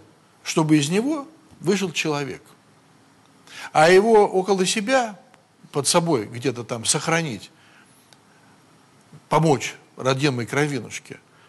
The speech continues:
это портит человека. Ничего хорошего в этом нет. Вы мою позицию знаете. Соответствующее решение, соответствующее поручение я Департаменту управления персоналом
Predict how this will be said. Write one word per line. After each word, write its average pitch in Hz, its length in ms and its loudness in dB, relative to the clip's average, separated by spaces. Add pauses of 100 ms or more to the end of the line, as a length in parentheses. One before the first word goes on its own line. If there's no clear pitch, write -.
(100)
это 160 240 -2
портит 175 500 0
человека. 123 640 -6 (400)
Ничего 139 320 -2
хорошего 180 440 -8
в 113 100 -8
этом 143 220 -10
нет. 107 200 -14 (1000)
Вы 208 160 0
мою 185 200 4
позицию 156 480 0
знаете. 123 560 -8 (760)
Соответствующее 151 1120 -2 (340)
решение, 151 600 -2
соответствующее 143 800 -4
поручение 147 800 -6 (400)
я 131 420 -4 (500)
Департаменту 139 720 -4
управления 143 440 -4
персоналом 123 800 -8